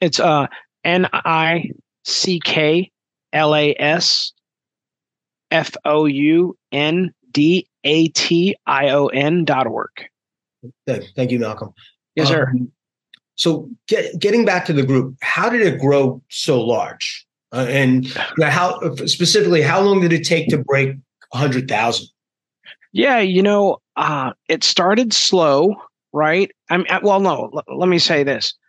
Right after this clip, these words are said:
Speaker 1: I would say that in the very beginning, it started pretty strong to get to ten, fifteen, twenty. And unfortunately, the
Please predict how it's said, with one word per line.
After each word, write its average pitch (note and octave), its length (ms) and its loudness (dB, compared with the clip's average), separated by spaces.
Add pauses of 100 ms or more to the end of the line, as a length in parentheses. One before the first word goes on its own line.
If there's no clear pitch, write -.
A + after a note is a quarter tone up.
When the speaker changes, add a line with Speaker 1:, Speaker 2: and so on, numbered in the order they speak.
(340)
Speaker 1:
I E3+ 120 2
would G#3+ 160 2
say E3+ 300 2
that D3+ 280 -2
in D#3 160 2
the C#3+ 80 2
very E3 320 2
beginning, D3 480 0
it A#2 140 -6
started C#3+ 440 -2
pretty D3+ 340 0
strong C#3 800 0
to C#3 100 0
get B2 280 -2
to C3 280 0 (540)
ten, D3+ 320 2
fifteen, C#3 680 0
twenty. C3 580 -2 (640)
And D3+ 160 2
unfortunately, D3+ 1080 0 (360)
the C#3 240 2